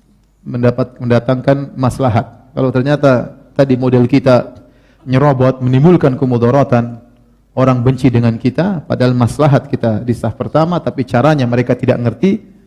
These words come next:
mereka menganggap kita tidak beradab, maka tidak usah. Tidak usah, nggak apa-apa. Kita di saf kedua,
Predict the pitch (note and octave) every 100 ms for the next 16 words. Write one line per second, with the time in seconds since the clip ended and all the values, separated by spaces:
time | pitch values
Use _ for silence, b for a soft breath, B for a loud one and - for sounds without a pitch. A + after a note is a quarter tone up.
0 | b b b B2 B2 B2+ B2 A#2+ - -
1 | B2 B2 B2+ C3 A#2+ B2 A#2+ A#2 C#3 E3
2 | - - D#3+ A3+ A3+ - C#3 C3+ B2+ A2
3 | - - _ _ _ _ _ _ C#3 C#3+
4 | D3+ C3+ D3 F3 F#3 - D3+ - _ _
5 | _ _ - D3+ C3+ A#2+ - A#2 A#2 A#2+
6 | A2+